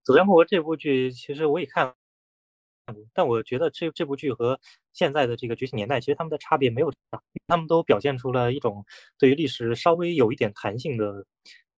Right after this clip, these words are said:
讲述意图嘛。就是刚刚曾成师傅也讲到，那部剧里对于，对于，呃，慈禧、对于李鸿章这个有，有限度的、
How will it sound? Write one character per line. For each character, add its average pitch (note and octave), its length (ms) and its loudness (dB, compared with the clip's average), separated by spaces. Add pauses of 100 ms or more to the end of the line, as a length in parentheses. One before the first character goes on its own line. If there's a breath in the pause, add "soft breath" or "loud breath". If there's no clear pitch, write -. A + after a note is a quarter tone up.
(140)
讲 G#2 180 0
述 A2+ 160 0
意 B2+ 140 -6
图 - 220 -12
嘛。 A#2+ 80 -16 (240)
就 B2 160 -2
是 A2 280 0 (360 soft breath)
刚 A#2 160 -4
刚 A#2 360 0 (280)
曾 C3 160 -4
成 B2 120 2
师 C3 100 2
傅 B2+ 60 6
也 A#2 80 6
讲 G#2 200 0
到， G#2+ 240 2
那 B2+ 180 2
部 A#2+ 140 0
剧 A#2+ 160 0
里 G#2+ 120 0
对 A2 240 0
于， A#2 320 0 (480)
对 G#2+ 160 2
于， A2+ 540 0
呃， C3 340 -2
慈 - 240 0
禧、 G#2+ 280 0
对 A#2+ 160 6
于 A#2+ 80 6
李 A2 120 -4
鸿 A2 200 -4
章 B2 320 0
这 A#2+ 100 0
个 A#2 80 2
有， G2+ 280 -4
有 G#2 120 -4
限 B2 320 2
度 A#2+ 300 2
的、 G2+ 260 -4